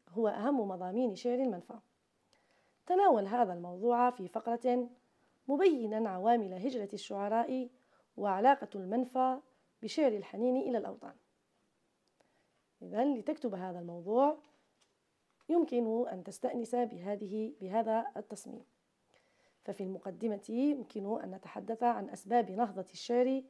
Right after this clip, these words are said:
في العصر الحديث، أما في العرض فيمكن أن نتطرق إلى الأفكار،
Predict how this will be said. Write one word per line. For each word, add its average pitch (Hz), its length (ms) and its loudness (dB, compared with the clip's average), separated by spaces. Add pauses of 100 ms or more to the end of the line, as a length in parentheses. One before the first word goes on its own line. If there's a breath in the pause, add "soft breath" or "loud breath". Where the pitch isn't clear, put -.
(260 soft breath)
في - 60 -12
العصر 233 280 0
الحديث، 254 360 -4 (920 soft breath)
أما 302 220 6
في 185 100 -10
العرض 220 560 2 (360)
فيمكن 240 840 2
أن 190 120 -8
نتطرق 196 520 -2
إلى 185 240 -6
الأفكار، 233 540 0